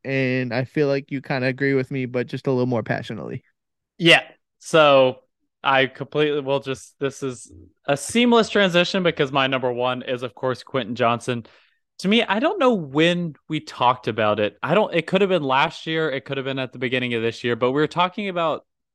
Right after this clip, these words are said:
Speaker 2: what we didn't like about the N F L, um, combine. And to me, it was the fact that we're, we put, because the N F L combine is so close to the draft,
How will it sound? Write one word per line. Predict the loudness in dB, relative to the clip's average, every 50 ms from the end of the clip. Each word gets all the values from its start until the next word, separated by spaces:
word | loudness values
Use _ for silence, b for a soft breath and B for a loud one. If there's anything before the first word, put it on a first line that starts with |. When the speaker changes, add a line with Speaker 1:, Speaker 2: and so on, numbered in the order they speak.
| _ _ _
Speaker 2:
what | 2 2 2 2 0 -8 _ _ _ _
we | -8 -6 -6 -8 -4 _
didn't | 2 2 2 2 0 0
like | 0 0 0 -2 -4
about | -4 -2 0 0 0 -2
the | -4 -4 -2
N | -2 -4
F | -4 -4 -2
L, | -2 0 0 -2 -2 -4
um, | -4 -6 -6 -6 -10 -12 -16 -20 _
combine. | -2 -2 -2 0 0 -2 -2 -2 -2 -4 -8 B B B B B B B B
And | -4 -2
to | 0 2
me, | 4 6 6
it | 6
was | 6 4 4
the | 0 -2
fact | 0 0 0 0 0 0 0
that | 0 0 0
we're, | 0 0 0 0 -2 -10 -10
we | -6 -4 -4
put, | -4 -4 -2 0 0 0 -2 -4 _ _ _ _ _ _ _ _ _ _ _
because | -8 -8 -6 0 2 2 2 2 0 -4 _
the | 0 0 0 0 0
N | 0 0 0
F | 0 0 -2
L | -2 -4
combine | -2 -2 -2 -2 -2 -2 -4 -4 -4 -6
is | -10 -12
so | -4 0 0 0 0
close | -2 -6 -4 -2 -2 -2 -2 -6
to | -10 -8
the | -6 -6
draft, | -2 0 0 2 2 0 -4 B